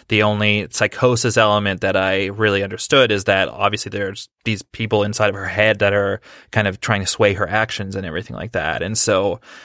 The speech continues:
because of that, I feel like some of, some, until the, the sort of the end when it kind of became clearer, um, which maybe was deliberate, I don't know, but it kind of didn't feel that effective for me for, for much of it,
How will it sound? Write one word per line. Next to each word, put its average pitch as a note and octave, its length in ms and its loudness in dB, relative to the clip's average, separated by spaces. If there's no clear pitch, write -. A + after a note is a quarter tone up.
because A2+ 280 0
of G2 140 2
that, G#2 380 2
I G2 120 0
feel A2 200 2
like G2 360 2
some A#2 220 -2
of, A2+ 120 0
some, - 280 0
until B2 320 2
the, A#2+ 140 -2
the A2+ 260 -2
sort A#2+ 220 2
of G#2 40 2
the G#2 180 -4
end A2+ 260 0
when G#2+ 120 0
it G2 80 -6
kind G#2 140 -6
of G2+ 60 -6
became G2+ 240 -12
clearer, A#2 680 2
um, F#2+ 520 0
which A#2 200 0
maybe F#3+ 240 4
was C3 140 2
deliberate, G#2 500 4
I G2 60 2
don't G#2+ 160 2
know, G2+ 260 2
but G2+ 140 0
it - 120 0
kind A2+ 160 0
of G2+ 160 2
didn't G#2 260 0
feel G2+ 220 2
that G2 340 0
effective - 520 -4
for G#2 300 -2
me F#2+ 180 -8
for, G#2+ 300 -2
for G2 140 0
much G2 300 -2
of G2+ 60 -8
it, - 240 -4